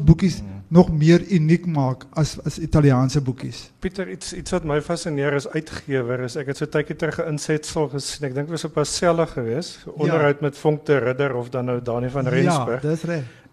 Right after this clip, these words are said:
Speaker 3: En hy het beweer, dit klink vir my baie wild, maar hy sê op sy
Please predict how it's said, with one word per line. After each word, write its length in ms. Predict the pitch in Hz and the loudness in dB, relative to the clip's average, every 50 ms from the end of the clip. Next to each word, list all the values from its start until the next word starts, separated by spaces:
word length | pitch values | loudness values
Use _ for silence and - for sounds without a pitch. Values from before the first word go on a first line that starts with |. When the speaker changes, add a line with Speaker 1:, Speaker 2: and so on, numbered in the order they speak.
| _ - | _ -6
Speaker 3:
En 180 | 147 147 143 131 | -4 -2 -2 -2
hy 60 | 135 | -2
het 180 | 196 202 - | -2 -4 -2
beweer, 640 | - 220 196 156 131 120 127 143 151 147 143 139 139 - - | -2 -2 0 -2 -2 -4 -2 0 2 2 2 0 -2 -6 -8
dit 120 | 135 131 - - _ _ - - - | -10 -10 -10 -14 _ _ -20 -8 -2
klink 180 | 180 185 180 - | -2 -2 -2 0
vir 120 | - 170 | 0 -2
my 80 | 156 131 | 2 4
baie 260 | 135 135 147 160 151 | 4 6 6 4 4
wild, 340 | 127 120 127 123 117 - - | 2 0 0 0 0 -4 -4
maar 160 | 131 120 123 | -4 -2 -2
hy 40 | 135 | -2
sê 340 | 139 - - - 175 160 156 | -4 -6 -6 -4 -4 -2 -2
op 220 | 151 156 156 - | -2 -4 -6 -8
sy 560 | - - - - 165 151 147 143 139 139 131 | -10 -8 -4 -2 0 0 2 0 0 -2 -4